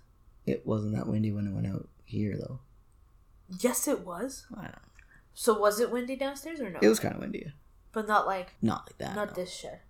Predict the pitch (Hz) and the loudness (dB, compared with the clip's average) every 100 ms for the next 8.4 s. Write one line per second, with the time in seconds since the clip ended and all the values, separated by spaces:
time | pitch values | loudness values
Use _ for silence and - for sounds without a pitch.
0 | - 113 - 101 101 90 - - 50 - | -6 -6 -2 -2 -2 -4 -6 -8 -10 -10
1 | - - - 120 107 98 95 - 85 - | -18 -16 0 2 2 0 -2 -2 -4 -4
2 | - - 117 110 - - - - - 190 | -8 -4 -2 -2 -4 -10 -10 -10 -10 -10
3 | 185 180 190 175 - - 170 165 170 - | -10 -10 -12 -14 -16 -20 -18 -20 -20 -20
4 | 202 - 185 262 - 226 226 - - 196 | -20 -14 -12 -12 -12 -10 -8 -8 -6 -6
5 | - - - - 180 175 175 190 202 185 | -6 -16 -18 -20 -18 -14 -14 -6 -4 -4
6 | 185 - 190 185 208 220 185 185 185 202 | -6 -10 -12 -10 -12 -8 -8 -8 -12 -16
7 | 233 - - - - - - 208 240 220 | -16 -20 -20 -20 -20 -20 -8 -2 4 4
8 | 170 202 269 - | 4 -2 -4 -12